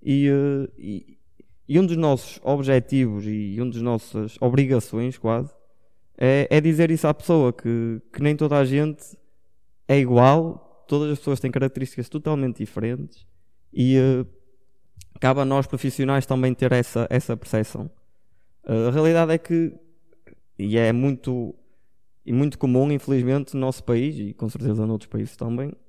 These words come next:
é que vários profissionais já têm o plano pré-definido e, e proc-, o miúdo de quinze anos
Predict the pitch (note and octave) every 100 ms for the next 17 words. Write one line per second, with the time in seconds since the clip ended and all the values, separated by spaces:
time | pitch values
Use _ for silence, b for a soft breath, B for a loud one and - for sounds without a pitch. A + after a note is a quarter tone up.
0 | - C#3 C#3 - D3+ D#3+ D3 D3+ E3 -
1 | D#3 D#3 D#3 D3+ D3 D3+ D3 - - -
2 | - C#3 C#3 C#3 - C#3+ C3+ B2+ - C#3
3 | B2 C3 - - - b b b - -
4 | G#2 A2 A2+ A#2 B2 C3+ C3 C3+ C#3 D3
5 | C3 - C#3 C#3+ C3+ A#2+ -